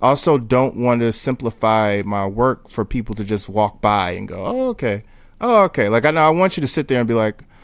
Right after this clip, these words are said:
"Ah." And I think that curiosity and seeing the world in a different way, or seeing how you can create a picture and not just take a picture, but create one, I think it creates conversation in people's minds and starts intelle-, intellectualization about things. And,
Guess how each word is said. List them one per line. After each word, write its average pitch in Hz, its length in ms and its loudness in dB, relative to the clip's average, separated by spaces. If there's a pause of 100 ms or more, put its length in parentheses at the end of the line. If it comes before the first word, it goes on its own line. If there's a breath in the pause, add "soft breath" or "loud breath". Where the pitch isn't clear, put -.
(300 soft breath)
"Ah." 180 380 2
And 131 140 2
I 156 60 4
think 196 240 0
that 165 220 2
curiosity 139 680 0
and 123 120 -2
seeing 131 320 -2
the 123 60 -2
world 117 340 2
in 113 100 -2
a 110 40 0
different 110 340 -4
way, 110 320 0
or 104 140 -2
seeing 123 320 -4
how 113 420 0 (460 soft breath)
you 127 100 -2
can 123 240 -4 (140)
create 123 360 0
a 117 60 2
picture 127 500 -2
and 110 80 0
not 113 180 0
just 113 180 -6
take 123 160 -4
a 120 60 -2
picture, 120 240 -4
but 107 180 -6
create 113 340 -2
one, 127 400 -2 (320 soft breath)
I 117 80 -2
think 135 260 -2
it 123 240 -2
creates 117 360 -2
conversation 101 720 -2
in 92 100 -8
people's 95 400 -8
minds 98 500 -2
and 104 120 -10
starts 101 320 -6
intelle-, 113 420 -8 (460 loud breath)
intellectualization 151 920 0
about 101 320 0
things. 98 400 -4
And, 110 340 0